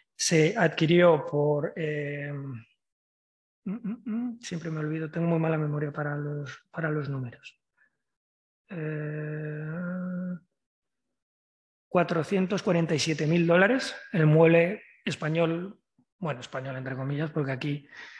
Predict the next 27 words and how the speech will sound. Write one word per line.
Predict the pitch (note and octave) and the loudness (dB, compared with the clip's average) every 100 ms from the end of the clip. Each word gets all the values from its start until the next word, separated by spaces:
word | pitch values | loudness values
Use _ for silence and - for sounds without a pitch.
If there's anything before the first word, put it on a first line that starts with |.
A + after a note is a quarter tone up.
| - - | -8 2
todos | D#3+ D3 | 4 6
los | D3 | 4
artífices | C3+ C#3 C#3 C#3+ D3 C#3 | 2 0 -2 0 2 2
eran | C#3 C#3 B2+ B2 B2+ D3 | 0 -2 -4 -6 -8 -4
o | D#3 | -2
italianos | D3 C#3 C#3+ D3 D3+ E3+ E3 D3 C3 | -2 -2 -2 -2 0 2 2 0 -4
o, | C3+ B2+ B2+ | -8 -8 -8
bueno, | C#3 A#2+ B2+ | -8 -8 -10
españoles | - - C#3 C#3+ | -12 -6 -2 -2
pocos, | - B2+ - - - - - - - _ _ | -4 -8 -10 -16 -16 -16 -16 -16 -20 _ _
pero | - F3 E3 D#3 D3+ D3+ D3+ D3 C#3+ C3 B2 _ _ _ _ _ _ _ | 2 6 6 6 6 4 2 0 -2 -6 -10 _ _ _ _ _ _ _
el | F#3+ E3 | 2 4
mueble | D#3+ E3+ D#3+ E3 D#3+ D#3+ D#3+ | 6 6 8 8 6 6 4
español | D#3 - E3 E3 | 2 2 4 4
más | D#3+ - | 4 2
caro | - - - - _ _ _ _ | -2 -8 -12 -20 _ _ _ _
de, | E3+ C#3 C#3 C3+ C3 C#3+ - | -10 -8 -8 -10 -12 -16 -12
de | D#3 D3 C#3 | -8 -6 -6
la | C3+ | -6
historia, | C3+ - D3+ C3+ C3+ C3+ C3 C#3+ | -8 -2 -2 0 -4 -4 -6 -6
eh, | - D3 C#3+ C3+ D#3 | -4 -4 -4 -6 0
de | D3+ | 2
las | C#3 | 2
subastas. | D3+ C#3+ A#2 - - - _ _ _ _ _ _ _ _ _ _ _ | 2 0 -2 -8 -16 -18 _ _ _ _ _ _ _ _ _ _ _
Una | - C3+ | 2 4
pieza | C#3+ D#3+ | 6 4
excepcional | - D#3 E3 F3 B3+ - | 4 2 4 4 4 0